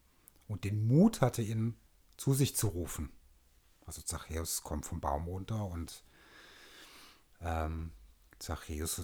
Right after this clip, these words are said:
sozusagen bekehrt wurde zum, zum, zum Glauben und against all odds, weil natürlich, ja, die Pharisäer und, und viele andere dagegen waren, weil der Zöllner war ein reicher Mann, den, der anderen sozusagen die Steuern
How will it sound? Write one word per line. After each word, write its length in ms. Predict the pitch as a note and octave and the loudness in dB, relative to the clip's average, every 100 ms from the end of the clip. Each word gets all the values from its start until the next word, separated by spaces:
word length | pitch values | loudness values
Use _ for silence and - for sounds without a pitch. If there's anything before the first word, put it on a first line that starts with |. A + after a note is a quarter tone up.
| - | -8
sozusagen 560 | - E2+ - - D#2+ | -8 -6 -2 2 2
bekehrt 540 | - - - F2+ - B2+ | 0 -4 0 2 2 6
wurde 220 | A#2+ A#2+ | 6 6
zum, 340 | - F#2+ F2 | 2 2 0
zum, 260 | - E2+ E2 | -2 -6 -6
zum 140 | - | -6
Glauben 560 | - E2 D#2 G2 B2+ C3 - - - - - - _ _ _ - | -2 4 6 6 4 0 -4 -20 -20 -20 -20 -20 _ _ _ -10
und 760 | F2 E2 - - - - - - _ - _ _ _ - | -6 -6 -8 -8 -8 -12 -16 -20 _ -20 _ _ _ -12
against 440 | F2+ D#2 F2 - | -2 0 2 0
all 160 | F2 D#2+ | 2 4
odds, 460 | D#2 A2+ - - - | 4 4 4 2 2
weil 180 | C#2+ | 0
natürlich, 760 | C#2 - - D#2+ D#2 - - - - - | 0 -4 -6 -4 -4 -8 -10 -14 -18 -8
ja, 100 | F2+ | -6
die 120 | D#2+ | -6
Pharisäer 600 | - D#2+ E2 - C#2 G2 | -6 -6 -6 -6 -4 -2
und, 300 | E2+ D2+ - | -2 -4 -8
und 140 | F2 - | -10 -10
viele 280 | - E2+ | -6 -4
andere 240 | C#2+ E2+ G2 | -4 -4 -6
dagegen 420 | F2 E2+ G2+ F#2+ | -4 -2 -2 2
waren, 240 | E2+ D#2+ | 2 2
weil 260 | D#2 D#2 D#2+ - - - - E2 - - | 0 0 -2 -8 -20 -20 -20 -20 -18 -10
der 140 | E2+ | -8
Zöllner 360 | - E2+ D#2+ E2+ | -4 -2 -2 0
war 140 | F2 | 0
ein 140 | D#2+ F2 | 0 -2
reicher 340 | D#2+ D#2+ - | -2 -2 -2
Mann, 260 | D#2 D2+ F2 | -2 -4 -4
den, 260 | F2+ E2 - - - - - | -2 -2 -4 -16 -20 -16 -8
der 140 | E2 | -4
anderen 360 | D2 E2+ E2 E2 | -2 0 0 -2
sozusagen 580 | F2+ - F2 E2 E2 E2+ | -4 -8 -4 -2 -2 -4
die 120 | D#2+ | -6
Steuern 500 | - C#2+ D#2 F#2 | -6 -4 -2 -2